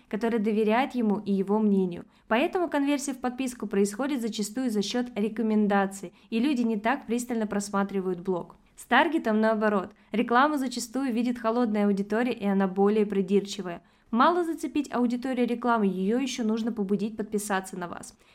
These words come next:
При просмотре профиля потенциальный подписчик или клиент обращает внимание на все.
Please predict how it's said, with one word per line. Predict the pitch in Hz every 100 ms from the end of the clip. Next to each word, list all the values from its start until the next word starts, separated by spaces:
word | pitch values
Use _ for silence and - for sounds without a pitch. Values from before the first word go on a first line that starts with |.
| -
При | 233
просмотре | 285 277 285 339 370
профиля | 339 254 247 247 247
потенциальный | 214 208 208 233 269
подписчик | 254 247 226 214 214 240
или | 202
клиент | 202 190 185 220 247
обращает | 202 196 202 240 226
внимание | 190 190 220 208
на | 196 190
все. | - 190 170